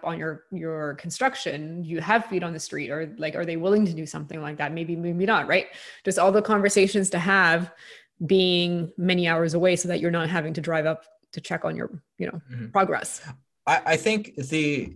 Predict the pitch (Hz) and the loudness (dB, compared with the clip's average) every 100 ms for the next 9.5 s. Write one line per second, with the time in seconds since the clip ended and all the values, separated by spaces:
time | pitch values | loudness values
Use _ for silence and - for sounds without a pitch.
0 | - 135 160 190 214 - 156 156 147 - | -6 0 2 2 0 2 2 4 0 0
1 | 127 131 123 120 113 - 110 107 - - | 2 2 2 -2 -4 -4 -4 -4 -8 -20
2 | _ - 120 117 110 - 113 110 110 - | _ -4 2 4 2 0 -2 -2 -2 -4
3 | 113 107 107 107 107 101 - 107 107 - | -6 -6 -4 -4 -4 -6 -6 -8 -8 -10
4 | 117 113 107 113 110 110 - _ - 131 | -6 -4 -2 -2 -2 -6 -20 _ -2 4
5 | 131 123 120 120 113 - - 120 113 113 | 6 6 6 2 -2 -10 -8 -2 -2 -2
6 | 123 113 113 113 113 117 127 - 123 110 | -4 -6 -6 -8 -4 -4 -4 -4 -4 -4
7 | 120 117 113 110 107 113 110 110 110 104 | -2 -2 -2 -4 -6 -4 -4 -2 -4 -6
8 | 113 113 110 107 110 107 110 107 - 110 | -8 -6 -6 -6 -6 -4 -4 -4 -4 -6
9 | 110 110 110 107 | -4 -6 -8 -8